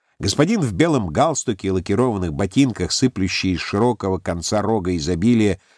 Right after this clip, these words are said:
кредитки на содержание и увеселение высокой стройной блондинки, представляет собой зрелище весьма обыкновенное в Нью-Йорке.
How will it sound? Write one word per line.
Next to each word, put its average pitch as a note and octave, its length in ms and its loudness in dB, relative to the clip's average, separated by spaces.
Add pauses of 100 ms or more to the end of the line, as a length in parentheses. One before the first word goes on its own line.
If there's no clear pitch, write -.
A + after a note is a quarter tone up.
(200)
кредитки C#3 560 2
на G#2+ 120 2
содержание G#2+ 800 0
и G2 40 0
увеселение G2+ 680 2
высокой F#2+ 400 0
стройной F#2 420 0
блондинки, B2+ 760 0 (1040)
представляет G#3+ 580 2
собой F3+ 280 4
зрелище D3+ 520 4
весьма D3 340 4
обыкновенное B2+ 800 2
в E2 100 -2
Нью-Йорке. F2+ 580 -2